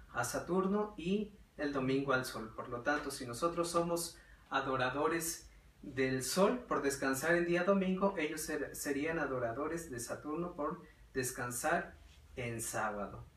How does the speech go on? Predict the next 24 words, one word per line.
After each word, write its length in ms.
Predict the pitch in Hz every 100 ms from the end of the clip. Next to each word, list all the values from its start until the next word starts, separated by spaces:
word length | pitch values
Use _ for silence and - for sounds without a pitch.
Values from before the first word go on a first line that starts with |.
| -
Entonces, 540 | 123 117 143 151 - 127
así 460 | 120 185 277 - - - - - -
que 100 | -
estamos 880 | 117 - 143 156 202 240 - - - - - - -
de 480 | 123 143 196 214 - - - -
la 200 | - 117 113
mano. 440 | 110 104 104 120 - - - - - -
Y 120 | 294
bien, 360 | 156 220 254 254 - - - - -
pues 320 | 139 143 - 170
esto 340 | 180 185 202
es, 420 | 196 - - - 190
eh, 360 | 156 147 147 147
información 680 | 156 165 156 156 - 214 233
que 100 | 175
viene 220 | 160 165
en 100 | 156
este 220 | 151 165
libro 400 | 170 190 254 - - - -
de 320 | - 139 165 170
Adventistas 840 | 143 139 131 135 165 - 180 -
del 220 | 139 123 123
Séptimo 480 | - - 143 143
Día. 360 | 151 208 233